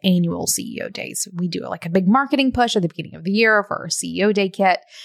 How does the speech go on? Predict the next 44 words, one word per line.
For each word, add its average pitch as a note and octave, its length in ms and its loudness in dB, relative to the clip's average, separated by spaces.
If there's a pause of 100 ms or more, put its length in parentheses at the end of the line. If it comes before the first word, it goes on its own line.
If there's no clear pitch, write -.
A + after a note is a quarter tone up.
(160)
That's A#3 140 0
the B3+ 80 2
day C#4 140 4
that C4 180 2
everyone A#3 380 2
is G3 120 2
sitting F3+ 220 -2
down E3+ 300 -6
to, F#3+ 100 -6
you A#3+ 80 0
know, A3+ 80 2
set F#3 240 -2
their A#3+ 140 2
word C#4+ 320 0
of B3+ 160 0
the A#3+ 80 0
year F#3 320 2
and F3 120 -6
what E3+ 120 -6
do F3+ 60 -8
you G3 100 -4
wanna A#3 180 4
accomplish? A#3+ 640 0
What E3 120 -6
are E3+ 40 -10
your G#3+ 200 -4 (100)
goals? A3 480 2
Who E3+ 160 -4
do F3 80 0
I F#3 100 2
wanna G#3+ 380 0
be? A3+ 440 2
All E3+ 200 2
of F#3+ 100 -2
those A#3 240 0
things. E3+ 220 -6
Like, E3 180 -6 (360)
that B3 120 4
is C4 100 2
the C4 80 2
time A3+ 300 0
of G#3 100 -2
year F#3 340 2
that E3 280 2